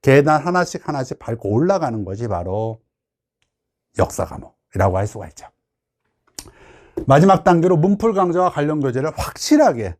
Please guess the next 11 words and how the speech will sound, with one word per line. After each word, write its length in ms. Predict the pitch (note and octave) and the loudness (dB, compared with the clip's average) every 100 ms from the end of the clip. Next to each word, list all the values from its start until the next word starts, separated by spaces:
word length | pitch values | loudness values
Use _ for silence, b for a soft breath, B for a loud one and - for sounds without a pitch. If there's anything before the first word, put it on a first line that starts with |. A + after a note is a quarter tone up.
| _ | _
어, 100 | F#2 | -16
다지는 420 | - A2+ B2+ A#2+ | -6 -4 -2 -4
것이 520 | G2+ F2+ B2 D3+ D#3 D#3+ _ _ | -4 -4 -2 -2 -4 -10 _ _
좋습니다. 480 | C3 A#2 B2+ - - _ _ _ _ - | -4 -2 -2 -6 -16 _ _ _ _ -14
음, 140 | E2+ - - | -14 -14 -2
이거보다는 540 | C3 D#3 B2 G2 A2 G#2+ | 4 4 4 -2 -4 -2
이거, 280 | A#2 A#2 - - _ _ _ - | -2 -2 -8 -20 _ _ _ -14
이것이라고 480 | A#2+ A#2+ - F#2+ E2 | -4 -4 -4 -8 -8
할 80 | G2+ | -10
수가 200 | - A2 | -10 -12
있습니다. 380 | - _ _ | -12 _ _